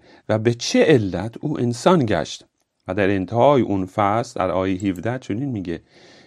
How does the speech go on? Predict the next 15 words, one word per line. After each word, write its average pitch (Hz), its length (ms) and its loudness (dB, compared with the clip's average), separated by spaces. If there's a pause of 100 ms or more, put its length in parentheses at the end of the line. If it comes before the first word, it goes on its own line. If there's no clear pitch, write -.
(120)
میگه: 107 220 -2
«از 107 220 -6
این 160 180 0
جهت 98 420 -6
میبایست 107 600 -4
در 101 160 -2
هر 131 440 -4 (200)
امری 110 580 -4 (340)
مشابه 104 760 -2
برادران 95 840 -2
خود 139 260 2
شود 82 380 -2 (640)
به 113 100 -4
دلایل 110 680 4 (420)
متفاوت.» 92 600 2